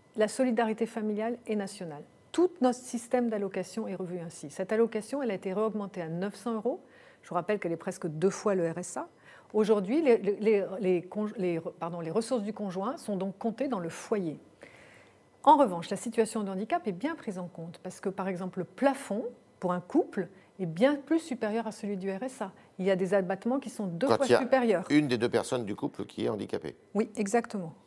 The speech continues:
Speaker 1: Sur le R S A, vous avez que dix pour cent d'abattement sur un couple,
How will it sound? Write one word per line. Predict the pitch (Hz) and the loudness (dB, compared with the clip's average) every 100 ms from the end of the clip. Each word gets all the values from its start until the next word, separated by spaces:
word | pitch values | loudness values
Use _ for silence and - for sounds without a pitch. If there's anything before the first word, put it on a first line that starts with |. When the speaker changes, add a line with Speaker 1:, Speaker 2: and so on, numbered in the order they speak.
| - | -18
Speaker 1:
Sur | - 220 | -6 2
le | 208 196 | 2 2
R | |
S | 185 - | 0 4
A, | 262 330 | 4 4
vous | 208 | 0
avez | 190 185 | -2 0
que | 190 | -2
dix | 170 | -2
pour | 208 175 | -2 -4
cent | - | -4
d'abattement | 185 165 165 233 339 | -4 -4 -2 0 0
sur | - 190 - | -2 -6 -2
un | 196 | -4
couple, | 196 285 294 - | 2 2 2 -12